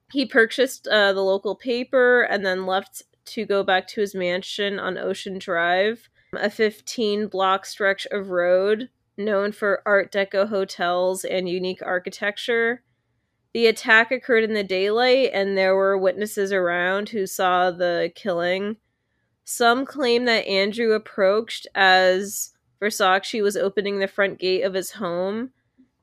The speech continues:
and Andrew then shot him twice from behind. But another witness said that there was actually a struggle between the two men,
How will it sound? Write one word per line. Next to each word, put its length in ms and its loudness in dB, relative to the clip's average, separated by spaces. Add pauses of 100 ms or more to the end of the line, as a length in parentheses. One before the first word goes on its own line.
(140)
and 260 2
Andrew 420 0
then 220 2
shot 380 0
him 160 -6
twice 340 -2
from 140 -6
behind. 720 -4 (380)
But 100 -2
another 420 2
witness 480 0
said 360 2
that 420 6
there 160 2
was 180 2
actually 440 0
a 60 0
struggle 600 -2
between 480 -4
the 120 -4
two 280 -6
men, 560 -2